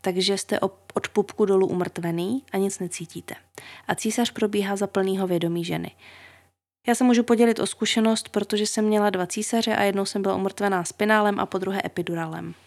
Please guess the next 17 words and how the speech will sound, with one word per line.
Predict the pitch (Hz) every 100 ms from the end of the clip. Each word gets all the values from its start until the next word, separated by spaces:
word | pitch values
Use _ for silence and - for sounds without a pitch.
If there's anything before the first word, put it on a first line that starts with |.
| - - - _
Takže | - 180 185 190 185 180 - _ _
pokud | 208 - 208
je | 208
matka | 208 - 170
při | - 208
vědomí, | 220 214 226 233 240 - - -
může | - 196 208
vnímat | 202 196 202
hezky | 190 202 - 196
všechno, | - 196 196
co | -
se | 190 180
děje, | 170 214 240 254 254
když | - -
je | -
dítě | - - 196
venku, | 220 233 - 220